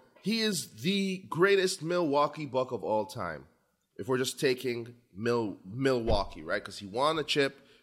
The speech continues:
Kareem, Lou Alcindor won a chip, right? He's won the M V Ps, the scoring, the, he's the greatest Buck of all time. Now, it's gonna take somebody drafted fifteen years from now to be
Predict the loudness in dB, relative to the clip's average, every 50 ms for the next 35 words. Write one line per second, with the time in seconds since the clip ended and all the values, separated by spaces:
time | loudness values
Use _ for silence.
0 | _ -8 -4 -2 0 0 -2 -2 0 4 6 8 8 8 8 8 6 4 0 0
1 | 0 2 2 4 4 2 2 2 0 -2 0 0 0 -2 0 2 4 4 4 4
2 | 2 -4 -12 -20 -20 _ -14 -6 2 6 6 6 6 6 2 0 0 0 -2 -4
3 | -6 -6 -6 -4 -2 -2 -2 -2 -4 -6 -8 -8 -2 2 4 6 6 6 6 4
4 | 2 0 -4 -4 -6 -10 -20 _ _ _ _ -4 -2 0 0 -2 0 2 2 2
5 | 2 0 -2 -4 -4 -4 -4 -6 -6 -4 -4 -4 -4 -4 -2 0 0 0 0 -2
6 | -4 -10 _ _ _ _ _ _ 0 2 2 2 2 2 2 2 2 2 2 2
7 | 2 2 2 0 0 2 2 2 2 2 0 2 2 2 2 2 0 -6 -6 -2
8 | -2 -2 -2 -2 -2 -4 -2 -2 -2 -2 -2 -2 -4 -6 -8 -8 -6 -4 0 0
9 | 2 2 2 0 -2 -8 -8 -4 -4 -2 -2 -2 -2 -4 -8